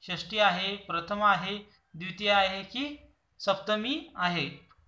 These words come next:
सातव्या प्रश्नाचं उत्तर जे आहे त्या याची आहे घरी, घरात, म्हणजे काय, याची ही सप्तमी आहे, त, ई, आ. पुढचा प्रश्न आहे, नाधो महानोरच्या काव्यसंग्रह उत्तम आहे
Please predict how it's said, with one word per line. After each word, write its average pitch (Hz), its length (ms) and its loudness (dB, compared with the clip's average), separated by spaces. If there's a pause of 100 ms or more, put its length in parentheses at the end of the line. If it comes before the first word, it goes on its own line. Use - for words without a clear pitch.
(420)
सातव्या 175 280 2
प्रश्नाचं 208 440 -4
उत्तर 233 380 -6
जे 185 200 -2
आहे 185 200 2
त्या 196 200 -6
याची 202 360 -6
आहे 202 200 -2
घरी, 185 760 -4 (260)
घरात, 180 520 4
म्हणजे 180 500 -6
काय, 214 240 0
याची 196 220 -6
ही 269 120 -4
सप्तमी 233 680 -6 (320)
आहे, 175 300 2
त, 175 160 -8 (120)
ई, 208 220 -4
आ. 165 180 6 (720)
पुढचा 254 240 -2
प्रश्न 226 280 -6
आहे, 220 140 0
नाधो 202 380 8
महानोरच्या 202 680 2
काव्यसंग्रह 196 840 4 (500)
उत्तम 220 400 -4
आहे 185 380 0